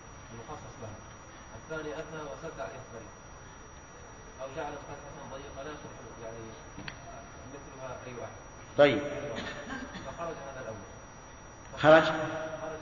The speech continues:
Speaker 1: الأول، صاحب السيارة الأول.
Speaker 2: يعني حاول الخروج. طيب.
Speaker 1: واصطك بالثاني.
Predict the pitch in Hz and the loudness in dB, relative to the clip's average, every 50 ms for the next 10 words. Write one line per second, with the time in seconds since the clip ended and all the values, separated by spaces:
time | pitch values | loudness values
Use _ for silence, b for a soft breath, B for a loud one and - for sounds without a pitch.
0 | - - - - - - - - - 110 113 113 - - 127 127 120 120 120 120 | -6 -4 -4 -4 -4 -4 -6 -6 -6 -8 -8 -8 -8 -6 -4 -4 -4 -2 -2 -4
1 | 113 104 104 - - - - - - 131 131 139 135 - - - - 160 165 175 | -4 -4 -4 -6 -8 -8 -8 2 8 8 8 8 8 2 2 8 12 12 12 12
2 | 175 170 170 151 - - 165 170 147 - - - - - - - - - - - | 12 12 12 12 12 12 12 12 12 12 10 4 2 2 2 0 0 -2 -2 -4
3 | - - - - - - - - - 147 147 139 147 - - 147 147 - - - | -4 -4 -6 -6 -6 -6 -6 12 12 12 12 12 10 4 2 0 0 0 -2 -2
4 | - - - - - - - - - - - - - - - 127 - - | -4 -6 -6 -8 -8 -6 -6 -6 -6 -6 -6 -6 -6 -6 -6 -6 -6 -6